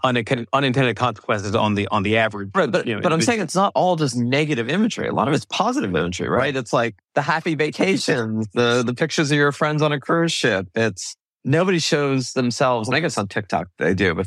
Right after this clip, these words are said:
Speaker 2: for the most part, people don't show themselves, like, breaking down 'cause they had a shitty day, right? They show themselves in great clothes or going out or talking. And I, I,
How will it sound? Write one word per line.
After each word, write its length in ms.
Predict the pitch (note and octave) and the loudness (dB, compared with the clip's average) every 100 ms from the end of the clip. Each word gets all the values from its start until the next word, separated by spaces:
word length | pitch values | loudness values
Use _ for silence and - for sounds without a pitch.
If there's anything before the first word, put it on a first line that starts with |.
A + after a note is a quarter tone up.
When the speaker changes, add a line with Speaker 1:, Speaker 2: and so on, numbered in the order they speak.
| - | -2
Speaker 2:
for 120 | D3 | 0
the 80 | F3+ | 2
most 200 | G#3+ - | 2 0
part, 160 | C3+ | -2
people 160 | G#2 D3 | 0 0
don't 80 | B2 | 0
show 180 | A#2+ A#2+ | 0 0
themselves, 320 | A2+ G#2+ G2+ | 0 0 -2
like, 180 | G#2 - | -4 -2
breaking 340 | A2 G#2+ A2 | -2 0 0
down 300 | G2 G2+ A2 | 2 2 0
'cause 100 | F#2 | -2
they 60 | F#2+ | -2
had 100 | F#2+ | -2
a 40 | |
shitty 380 | F#2+ - G#2+ - | -2 -2 -4 -4
day, 420 | - G#2+ - - - _ _ | -4 -2 -2 -6 -12 _ _
right? 280 | D3 C3 - | 0 0 0
They 120 | - | 0
show 240 | - D3 C3+ | 0 0 2
themselves 680 | C3+ C3 C3 A#2+ C3 - - _ _ _ _ _ | 0 2 2 2 0 -4 -12 _ _ _ _ _
in 120 | D#3+ | 0
great 260 | C#3+ D#3 D3 | 2 2 0
clothes 500 | - G3 F3 C3 G#2+ | 0 2 2 2 0
or 80 | A#2+ | 2
going 220 | C#3 D3+ | 2 0
out 340 | E3 E3 C#3+ A2+ | 0 2 0 0
or 100 | A#2 | 0
talking. 520 | D#3+ D3+ D#3 B2+ A2+ | 0 0 0 -2 0
And 160 | A#2 G#2 _ _ _ _ - | -2 -4 _ _ _ _ -6
I, 140 | G2+ - _ _ | -4 -4 _ _
I, 100 | E2 | -14